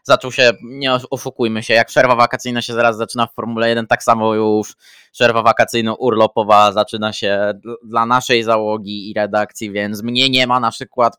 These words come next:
po Grand Prix Belgii, więc zobaczymy, jak to będzie wyglądało z podcastem, ale mam nadzieję, że słyszymy się w przyszłym tygodniu.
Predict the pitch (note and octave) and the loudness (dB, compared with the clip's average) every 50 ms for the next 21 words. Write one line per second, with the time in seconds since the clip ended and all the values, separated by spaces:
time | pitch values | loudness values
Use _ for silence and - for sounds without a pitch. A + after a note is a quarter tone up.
0 | _ _ - A#2 G#2 A#2+ A2+ A2+ A2 - A#2 A2 G#2+ A2+ A2 A2 G#2+ G#2+ A2+ G#2 | _ _ -10 -4 0 0 0 0 0 -4 -6 -4 0 0 0 0 -2 -4 -4 -2
1 | A2 G#2+ G2+ G2+ - A#2 G#2 G#2+ G#2+ - G#2+ G2 F#2 - G2+ F#2+ F#2+ F#2+ G2+ G2+ | -2 -2 -2 -2 -4 0 0 0 0 -2 -4 -8 -8 -8 -8 -10 -10 -10 -10 -10
2 | G2 G2 F#2 F#2 F#2 F#2+ F#2+ - _ G#2+ - - E3 E3+ - - E3 D3 B2+ A#2 | -10 -8 -6 -4 -4 -6 -6 -8 _ -20 -4 0 0 0 0 -2 0 2 4 6
3 | A2 G#2+ G#2 - _ - - _ _ _ _ - C3 B2+ B2+ A#2+ B2+ A#2+ A#2 A#2 | 6 6 4 2 _ -10 -20 _ _ _ _ -8 -6 -2 0 2 4 4 2 0
4 | - - A#2+ A2 - A#2+ A2+ A2 - A2+ G#2+ - - - - - G2+ - G2+ F#2 | -4 -8 -10 -10 -8 -6 -6 -4 -4 -4 -4 -4 -8 -12 -12 -12 -12 -10 -6 -2
5 | F#2+ F#2 F2+ F2+ F2+ E2+ E2+ | -2 -2 -2 -4 -8 -14 -18